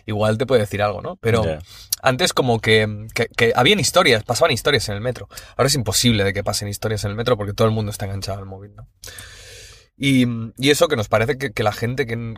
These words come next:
Speaker 1: que... la gente supuestamente normal o la gente que le gusta disfrutar del paisaje, de las cosas, del movimiento de la vida,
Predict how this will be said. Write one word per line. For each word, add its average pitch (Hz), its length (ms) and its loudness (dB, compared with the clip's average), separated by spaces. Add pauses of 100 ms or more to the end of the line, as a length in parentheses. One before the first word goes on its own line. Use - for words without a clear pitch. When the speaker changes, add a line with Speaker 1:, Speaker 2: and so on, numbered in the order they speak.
Speaker 1:
que... 104 260 -12 (520)
la - 80 -18
gente 135 260 -4
supuestamente 147 680 0
normal 131 380 4
o 113 80 2
la 101 100 0
gente 123 280 -6
que 110 140 -4
le 104 160 -2
gusta 135 300 0
disfrutar 113 460 0
del 107 180 0
paisaje, 143 520 0
de 107 60 -2
las 104 140 -2
cosas, 101 360 -2
del 101 260 -4
movimiento 104 560 -2
de 127 80 4
la 104 80 2
vida, 127 320 0